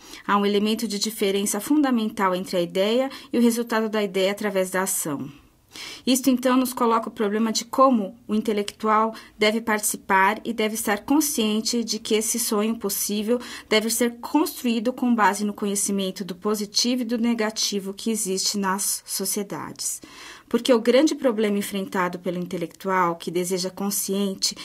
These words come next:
e voluntariamente participar da transformação da sociedade é, com o povo,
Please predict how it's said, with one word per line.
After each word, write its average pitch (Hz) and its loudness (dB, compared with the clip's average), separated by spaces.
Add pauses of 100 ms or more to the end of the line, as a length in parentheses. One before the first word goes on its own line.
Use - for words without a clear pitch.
(140)
e 202 0
voluntariamente 190 -2
participar 175 -4
da 170 -6
transformação 170 -4
da 165 -4
sociedade 175 -2 (340)
é, 226 2 (220)
com 311 6
o 262 6
povo, 226 4